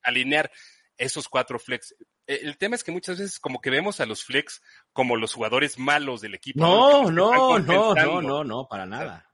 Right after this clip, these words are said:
Speaker 1: vean a sus flexes, o sea, a lo mejor sus flex pueden ser un quarterback, el que ustedes quieran, su
Speaker 2: Claro.
Speaker 1: quarterback uno o el dos,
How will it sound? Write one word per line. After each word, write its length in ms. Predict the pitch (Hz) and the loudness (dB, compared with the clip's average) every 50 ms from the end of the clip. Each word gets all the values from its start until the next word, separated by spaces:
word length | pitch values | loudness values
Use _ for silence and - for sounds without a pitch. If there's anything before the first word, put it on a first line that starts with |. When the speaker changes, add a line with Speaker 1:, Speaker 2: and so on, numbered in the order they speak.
| _ _ _ | _ _ _
Speaker 1:
vean 300 | - 139 151 170 196 202 | -2 0 2 2 2 0
a 40 | 151 | -2
sus 220 | - - 143 - - | -6 -8 -10 -14 -10
flexes, 500 | - 135 151 170 - - 190 208 - - | -6 -6 -6 -6 -6 -8 -12 -12 -10 -12
o 60 | 117 | -8
sea, 240 | - 139 127 123 - _ _ _ _ _ _ | -4 -2 -2 -2 -4 _ _ _ _ _ _
a 100 | - 110 | -6 -4
lo 80 | 113 120 | -4 -4
mejor 360 | 120 120 - 156 170 180 - _ _ _ _ _ _ _ | -6 -6 -4 -4 -4 -4 -6 _ _ _ _ _ _ _
sus 340 | - - - 123 113 - | -16 -16 -14 -14 -16 -14
flex 400 | - - 151 175 170 - - - _ | -8 -6 -4 -4 -4 -6 -12 -18 _
pueden 260 | - 131 135 139 139 | -6 -4 -4 -4 -4
ser 360 | - - 156 147 143 123 - _ _ _ _ _ _ _ _ _ _ _ _ _ _ _ _ _ _ _ _ _ - | -4 0 0 0 0 -2 -6 _ _ _ _ _ _ _ _ _ _ _ _ _ _ _ _ _ _ _ _ _ -10
un 120 | 160 226 | -8 -4
quarterback, 440 | - 214 185 165 151 - - - - | 0 2 2 2 2 0 -2 -6 -10
el 120 | - 101 110 | -20 -20 -20
que 80 | - - | -18 -12
ustedes 260 | - - 139 - - | -8 -8 -8 -8 -6
quieran, 380 | - 131 131 170 220 247 226 _ _ _ | -4 -4 -4 -4 -6 -8 -12 _ _ _
su 140 | - - 135 | -16 -12 -8
Speaker 2:
Claro. 100 | 151 190 | -4 -2
Speaker 1:
quarterback 260 | 147 156 156 147 - | 0 0 0 0 -2
uno 180 | 143 147 165 175 | -2 -2 0 0
o 80 | 151 123 | 0 0
el 100 | 107 95 | -2 -2
dos, 360 | 117 165 226 - - - | -2 -4 -4 -6 -12 -18